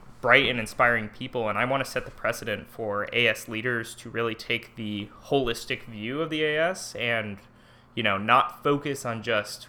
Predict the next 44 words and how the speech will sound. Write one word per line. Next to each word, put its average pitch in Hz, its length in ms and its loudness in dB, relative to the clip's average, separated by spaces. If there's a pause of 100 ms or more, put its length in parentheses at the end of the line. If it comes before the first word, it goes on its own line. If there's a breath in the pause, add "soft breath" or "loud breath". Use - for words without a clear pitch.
what 131 260 4
can 120 160 -4
I 117 220 2
do, 98 320 -4
but 107 160 -6
what 120 220 0
can 107 160 -8
we 107 160 -6
do. 98 260 -12 (160)
And 131 120 4
I 147 40 8
really 165 240 2
mean 127 220 -2
that. 98 180 -4
Like, 113 100 -4
not, 135 260 4
not 135 200 6
in 135 80 -4
just, 131 180 -4
like, 113 160 2
a, 104 240 0 (400)
I 113 60 -4
guess, 110 240 -6
like, 104 240 -6 (640)
uh, 104 420 -6 (1000 soft breath)
movie 127 420 0
story 127 400 2
time, 113 500 0 (140)
like, 107 200 -2
phrase, 104 380 2
but, - 180 2
like, 110 220 6 (400 loud breath)
it 160 220 4
really 190 320 4
does 160 200 6
come 143 160 0
down 127 280 4
to 127 140 -6
what 117 180 0
we 127 80 0
can 127 160 -6
do 120 100 0
together, 113 420 4
'cause 110 480 -6